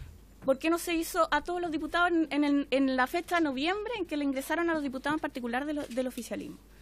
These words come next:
No lo entiendo, no lo entiendo. ¿Por qué no nos presentaron al resto de los diputados? Si también nosotros tenemos derecho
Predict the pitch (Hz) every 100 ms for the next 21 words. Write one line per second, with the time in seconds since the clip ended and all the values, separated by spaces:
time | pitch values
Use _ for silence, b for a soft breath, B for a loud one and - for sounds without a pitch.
0 | b - 320 359 381 370 208 170 - 226
1 | 247 254 - 202 170 - - 220 220 277
2 | 311 311 403 - 254 254 240 233 262 285
3 | 285 233 277 320 277 214 196 147 - 277
4 | 302 302 330 370 359 359 349 359 311 311
5 | 349